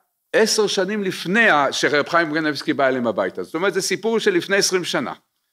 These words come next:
בא רב חיים קניבסקי אל-, אל-, אליהם הביתה, ואמר לאשתו של האברך הזה,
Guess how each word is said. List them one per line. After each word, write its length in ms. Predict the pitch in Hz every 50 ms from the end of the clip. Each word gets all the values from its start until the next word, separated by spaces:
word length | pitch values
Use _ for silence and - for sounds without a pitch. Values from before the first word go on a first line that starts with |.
| _ _ _ _ _ _ _ _ _ _
בא 420 | - 110 196 220 208 190 170 147 - 123
רב 140 | 131 123
חיים 220 | - - 175 190 180
קניבסקי 440 | 180 160 151 160 147 - 165 151 135
אל-, 160 | 127 123 123
אל-, 420 | 127 135 - - 117 117 117 117 - -
אליהם 240 | 113 117 127 143 147
הביתה, 320 | 120 101 104 120 - 151 123
ואמר 300 | 123 127 147 185 208 220
לאשתו 500 | 202 190 156 - - - - 196 180 165
של 200 | - 175 151 139
האברך 300 | 127 120 131 180 185 180
הזה, 260 | 156 117 104 117 123